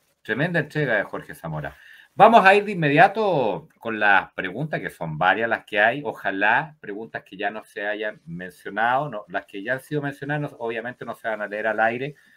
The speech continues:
porque si ha llegado tarde, le rogamos que vuelva a ver el video. Nani Crea dice,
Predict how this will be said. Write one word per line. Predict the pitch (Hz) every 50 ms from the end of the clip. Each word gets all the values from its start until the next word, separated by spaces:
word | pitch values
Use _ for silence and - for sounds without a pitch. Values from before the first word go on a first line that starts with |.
| _ _ _ _ _ _ _ _ _ _ _ _ _ _ _
porque | - 90 85 90
si | - - 107
ha | 104
llegado | 104 107 101 110 107 107 104
tarde, | - 127 139 143 143 147 151 151 147 - 120
le | 120 123 113
rogamos | 113 123 120 120 127 127 131 127 123 _
que | - - 117 117 127 - _ _ _ _ _ _ _
vuelva | - 90 110 123 123 120 120 110 113 117 113 110
a | - 98 95 101 101
ver | 101 104 104 104 104 -
el | 90 90 87
video. | 80 82 76 69 67 65 65 - _ _ _ _ _ - - _ _ -
Nani | 135 147 196 220 220 226 226 220 180 -
Crea | - 170 180 196 180 120 85 67 62 - _ _ _ _ _ _ _ _ _ _ _ _ _
dice, | - 113 120 - - - 73 - _